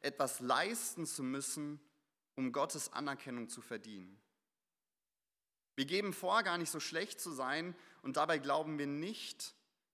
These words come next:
dass Jesus genug ist, und versuchen, die Kluft selbst zu überbrücken.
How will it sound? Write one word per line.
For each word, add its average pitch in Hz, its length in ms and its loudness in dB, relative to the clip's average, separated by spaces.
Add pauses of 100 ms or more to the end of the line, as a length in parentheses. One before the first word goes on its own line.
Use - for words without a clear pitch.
dass 127 240 0
Jesus 214 500 -2
genug 196 460 -2
ist, - 480 -10 (680)
und 117 140 -10
versuchen, 151 760 -6 (360)
die 107 80 -16
Kluft - 720 -10 (300)
selbst - 720 -6 (100)
zu - 160 -12
überbrücken. 92 640 -12